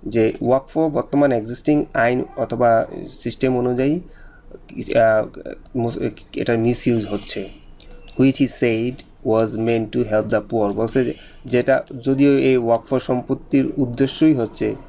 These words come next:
was meant to help the poor, poor মানুষকে সাহায্য করা, নারীদেরকে সাহায্য করা এবং শিশুদের জন্য ওয়াকফ সম্পত্তি কাজ করা, but কিন্তু was instead exploited, কিন্তু বরং, আহ,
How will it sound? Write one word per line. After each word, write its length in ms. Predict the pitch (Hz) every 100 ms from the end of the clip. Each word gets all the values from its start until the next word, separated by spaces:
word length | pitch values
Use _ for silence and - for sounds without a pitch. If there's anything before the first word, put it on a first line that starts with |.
| -
was 140 | 117 117
meant 360 | 110 113 120 113
to 60 | 117
help 200 | 110 110
the 100 | 117 -
poor, 140 | 107 104
poor 260 | 127 123 117 -
মানুষকে 380 | 113 113 - 117
সাহায্য 360 | - 107 110
করা, 260 | 107 117 - - - - - -
নারীদেরকে 580 | 117 113 117 120 120 123
সাহায্য 380 | - 113 110 123
করা 200 | 139 151 - - -
এবং 240 | 117 127
শিশুদের 440 | - 156 165 170
জন্য 380 | 139 135 131 117
ওয়াকফ 420 | 117 113 113 - 110
সম্পত্তি 500 | - 110 107 - 107
কাজ 240 | 110 104
করা, 260 | - 98 - 113
but 200 | 143 -
কিন্তু 460 | 131 151 139 110 - - - - - - - -
was 300 | 113 113 110 - - -
instead 480 | 123 120 - 127 120 - - -
exploited, 640 | 127 113 - - 120 117 98 - - - - - - - - - - -
কিন্তু 300 | 135 127 131
বরং, 460 | 104 113 127 117 120
আহ, 840 | - - - - - - 113 110